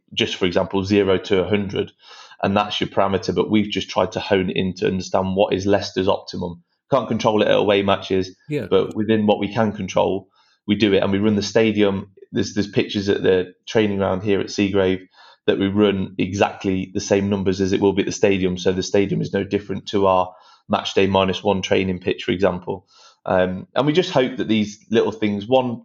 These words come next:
Speaker 1: can protect the players and protect the asset, like I say, you know, really valuable assets,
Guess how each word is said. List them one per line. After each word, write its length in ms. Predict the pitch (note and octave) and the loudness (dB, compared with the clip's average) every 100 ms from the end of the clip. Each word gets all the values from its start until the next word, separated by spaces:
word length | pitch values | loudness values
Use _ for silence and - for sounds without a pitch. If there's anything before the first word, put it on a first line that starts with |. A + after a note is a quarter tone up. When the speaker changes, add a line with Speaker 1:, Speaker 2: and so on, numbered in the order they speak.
| - | -6
Speaker 1:
can 220 | G#2+ G2+ | -6 -6
protect 300 | - - - | -4 -2 -2
the 60 | - | 0
players 360 | G#2 G#2 G2+ | 2 2 2
and 100 | G2 | -4
protect 260 | - A#2 A2 | -4 -2 2
the 80 | G#2+ | 0
asset, 340 | G#2+ G#2+ - | 0 0 2
like 180 | G2 G2+ | 0 0
I 40 | |
say, 200 | G2 G2+ | 0 0
you 80 | G2+ | 0
know, 200 | F#2+ F#2 G2 | -2 -4 -6
really 280 | G#2 G2+ G2 | 0 0 0
valuable 400 | F#2+ G2 G2 G2+ | 0 0 0 -4
assets, 420 | G2+ - G#2+ - | -4 -4 -6 -6